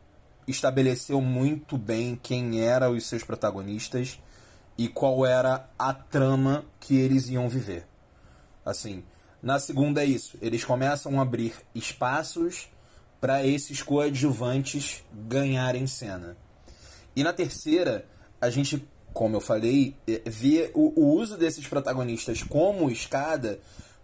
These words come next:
pros coadjuvantes apresentarem, é, questões que são muito importantes, assim, que são muito latentes socialmente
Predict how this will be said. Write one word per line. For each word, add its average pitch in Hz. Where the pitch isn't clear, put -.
pros 262
coadjuvantes 214
apresentarem, 165
é, 135
questões 156
que -
são 175
muito 185
importantes, 117
assim, 120
que 113
são 147
muito 143
latentes 165
socialmente 180